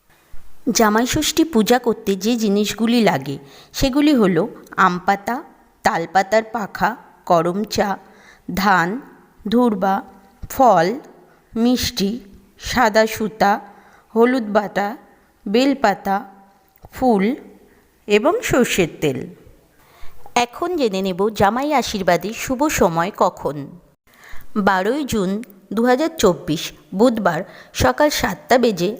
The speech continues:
আঠেরো মিনিট থেকে শুভ সময় শুরু হচ্ছে এবং সমাপ্ত হচ্ছে এগারোটা বেজে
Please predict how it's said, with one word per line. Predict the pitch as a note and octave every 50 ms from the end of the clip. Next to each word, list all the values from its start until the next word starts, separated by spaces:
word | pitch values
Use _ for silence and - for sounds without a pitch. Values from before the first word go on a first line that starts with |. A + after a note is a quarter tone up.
| -
আঠেরো | - F#3 F#3 F#3 - B3+ B3
মিনিট | D4 D#4 D4 C4 B3 A#3+ A#3 - -
থেকে | G3 D#3+ - - E3+ F3 - - - - -
শুভ | - - - D4 C4 D#4+ E4
সময় | - - G#3 F#3+ D#3+ D#3 F3 A#3+ C4
শুরু | - - - C#4 B3+ C4+
হচ্ছে | A3+ G3+ D3+ C#3+ - - - - - E3 - - _ _ _ _ _ _ _ - - - - - - - - - _ -
এবং | C#4+ B3+ A#3+ B3+ D4 E4 D#4+ D#4+
সমাপ্ত | - - B3 G3 F3+ G3+ - - - -
হচ্ছে | D#4+ D4 A#3+ A3+ - - - - G3 A3 A3 - - - - _ -
এগারোটা | A#3 A#3 A#3+ A#3+ C4 D4 D#4 D#4 D#4 D4
বেজে | B3 A3 G3+ F3+ D3+ F3+ F#3